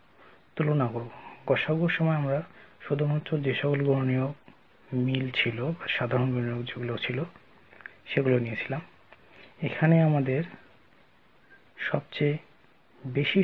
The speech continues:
সংখ্যক বার যেখানে আছে সে সংখ্যাগুলো নিতে হবে। যেমন তিরিশের মৌলিক গুণনীয়ক দুই আছে একবার, ছত্রিশের মৌলিক গুণনীয়ক দুই আছে দুইবার,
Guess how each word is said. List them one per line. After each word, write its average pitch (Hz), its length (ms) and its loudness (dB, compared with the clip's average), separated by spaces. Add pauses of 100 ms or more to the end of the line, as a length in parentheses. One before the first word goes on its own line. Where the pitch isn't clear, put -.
সংখ্যক 147 380 0 (120)
বার 131 180 2 (840)
যেখানে 127 320 -2 (120)
আছে - 180 -2 (160)
সে - 120 -2 (100)
সংখ্যাগুলো 123 400 -4 (120)
নিতে 120 260 -6
হবে। 127 180 -8 (840)
যেমন 135 240 -4
তিরিশের 156 420 4 (960)
মৌলিক 131 360 0 (200)
গুণনীয়ক 127 500 2 (960)
দুই 123 120 4 (120)
আছে - 180 -6 (200)
একবার, 135 300 0 (220)
ছত্রিশের 131 520 0
মৌলিক 123 320 0 (100)
গুণনীয়ক 123 420 0
দুই 120 180 2
আছে 120 140 -4 (120)
দুইবার, 143 320 2